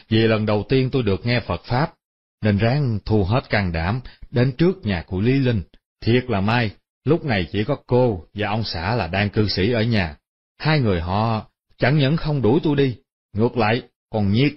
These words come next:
tình tiếp đãi nữa. <laughs> Một kẻ không được ai hoan nghênh như tôi. Vợ chồng cô Lý Linh là đệ tử của Hòa Thượng Diệu Pháp. Tôi, à, nói chuyện với họ tới, à, ba bốn tiếng đồng hồ. Được, ừm, Pháp Phật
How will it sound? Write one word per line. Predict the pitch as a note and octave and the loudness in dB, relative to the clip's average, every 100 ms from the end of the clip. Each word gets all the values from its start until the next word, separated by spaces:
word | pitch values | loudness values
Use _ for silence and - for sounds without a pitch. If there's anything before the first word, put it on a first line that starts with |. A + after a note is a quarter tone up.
| - | -2
tình | B2 G#2 E2+ | -2 0 0
tiếp | G#3+ G#3+ | -2 0
đãi | A#2 A#2+ F3 | -2 0 0
nữa. | D3+ - _ _ - | -2 -4 _ _ -10
<laughs> | - _ _ _ _ - | -10 _ _ _ _ -6
Một | F2+ - | -6 -2
kẻ | G2+ B2 C3+ | 0 0 0
không | C3 A2+ | -4 -4
được | F#2+ - | -4 -4
ai | A2+ G#2+ | -2 -2
hoan | G#2 C3+ B2 | 0 0 2
nghênh | A#2+ B2+ A2 | 0 0 0
như | A2+ | -2
tôi. | A2 A2+ F#2+ - _ _ _ _ _ _ _ _ F#2+ | 0 0 0 -4 _ _ _ _ _ _ _ _ 0
Vợ | G2 A2 | 2 2
chồng | A#2 F#2 E2+ | 0 -2 -2
cô | - G#2+ | 0 2
Lý | G#2 B2 | 2 2
Linh | C#3 A2+ F#2 - - - | 0 0 -2 -8 -20 -6
là | G2 | -2
đệ | F#2 G2+ G#2+ | 2 0 0
tử | G#2 G#2+ B2 | 0 0 0
của | C3 | 0
Hòa | G#2 | 0
Thượng | E2+ - F#2+ G2 | -2 -2 0 2
Diệu | G2 | 0
Pháp. | A2 C#3 - _ _ _ _ _ _ - | 2 -2 -4 _ _ _ _ _ _ 0
Tôi, | G#2 G#2 | 2 4
à, | G2+ G2 F#2+ - - | 2 0 -4 -8 -6
nói | C3 - | -4 0
chuyện | F#2 | 0
với | G2+ A2+ | 0 0
họ | F2+ F2+ | 0 -2
tới, | A#2+ A#2+ A#2 | 0 0 0
à, | G#2 F#2+ - | -2 -6 -4
ba | A2+ G#2 | 0 2
bốn | A#2+ B2 | 0 0
tiếng | D#3 D#3 | 0 0
đồng | F#2+ | 0
hồ. | F2+ F2 D#2 - _ _ _ _ _ | 0 0 -2 -8 _ _ _ _ _
Được, | G#2+ F#2 - | -2 -2 -2
ừm, | G#2 G2 F#2+ F#2 F#2 - _ | 0 2 2 0 -4 -10 _
Pháp | - D#3 - | -2 -2 0
Phật | G2+ | -2